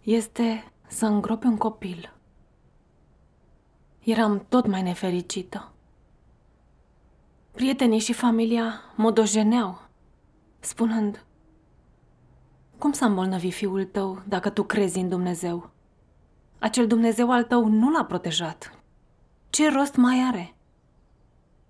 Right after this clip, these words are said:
Mi-au spus și să uite credința și să rămână acasă, să-l îngrijesc pe fiul meu. Reproșurile lor m-au făcut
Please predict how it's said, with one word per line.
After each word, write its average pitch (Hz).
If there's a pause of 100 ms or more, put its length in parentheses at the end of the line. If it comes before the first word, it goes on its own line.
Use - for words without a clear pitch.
(440)
Mi-au 233
spus 240
și 226 (1000)
să -
uite 226
credința 208 (560)
și -
să 240
rămână 220
acasă, 214
să-l 196
îngrijesc 190
pe 220
fiul 202
meu. 185 (3000)
Reproșurile 214
lor 214
m-au 214
făcut 214